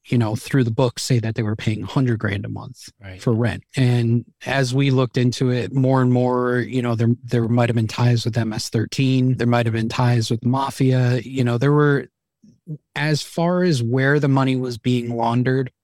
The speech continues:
Speaker 1: on the books, it looked like it was just through the company itself and certain employees and certain C E Os and higher ups. But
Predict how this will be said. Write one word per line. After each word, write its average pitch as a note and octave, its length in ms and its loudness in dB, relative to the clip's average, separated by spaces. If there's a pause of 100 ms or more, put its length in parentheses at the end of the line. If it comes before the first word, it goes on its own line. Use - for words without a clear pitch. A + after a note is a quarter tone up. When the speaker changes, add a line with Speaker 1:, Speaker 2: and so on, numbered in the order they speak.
(220)
Speaker 1:
on D3+ 280 2
the C#3+ 60 2
books, - 600 -2 (640)
it D3 160 0
looked C3 300 0
like A#2+ 200 0
it A#2 140 -2
was A#2+ 180 -2
just - 460 -4
through A2+ 560 -2 (280)
the A#2+ 80 -2
company B2 400 2
itself A#2 560 -2
and A2+ 340 -2
certain A#2+ 540 0
employees A#2+ 840 0
and A2+ 140 0
certain A2+ 580 -4 (160)
C A2+ 320 -2
E A2+ 60 -2
Os A2 380 -4
and G#2+ 360 -6
higher A#2 400 -2
ups. - 320 -4 (120)
But A2+ 240 0